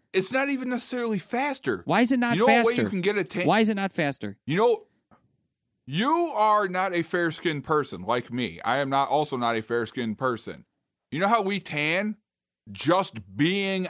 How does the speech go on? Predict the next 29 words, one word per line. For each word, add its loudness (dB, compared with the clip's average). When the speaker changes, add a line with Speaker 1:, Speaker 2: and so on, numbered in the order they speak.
Speaker 1:
outside. 0
Just 2
interacting 0
<laughs> -20
with 0
the 2
sun 2
in 0
Speaker 2:
No, 6
Speaker 1:
general. 6
You -8
Speaker 2:
no, 6
Speaker 1:
don't 8
have 4
to 0
Speaker 2:
that's 6
Speaker 1:
lay 4
Speaker 2:
not 6
Speaker 1:
out. 4
Speaker 2:
what 2
you 2
do. 6
Speaker 1:
I 8
don't 8
Speaker 2:
You 4
Speaker 1:
know. 8
Speaker 2:
lay, 2
this 0
is -6